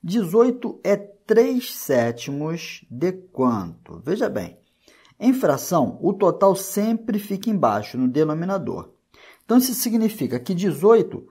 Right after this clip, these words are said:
são três partes de um total de sete partes. Por isso que eu dividi aqui, ó, sete bolinhas.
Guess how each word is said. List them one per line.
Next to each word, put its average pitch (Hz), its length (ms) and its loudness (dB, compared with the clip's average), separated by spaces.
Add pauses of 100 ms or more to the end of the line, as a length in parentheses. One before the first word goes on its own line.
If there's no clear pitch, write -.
(120)
são 190 260 2
três 233 320 4
partes 160 540 2
de 151 100 -6
um 170 60 -2
total 165 360 2
de 165 120 -4
sete 175 280 -2
partes. - 480 -8 (240)
Por 262 120 -6
isso 269 100 -6
que - 80 0
eu 214 40 2
dividi 220 340 2
aqui, 202 240 2
ó, 117 140 4 (340)
sete 233 340 0
bolinhas. 190 720 2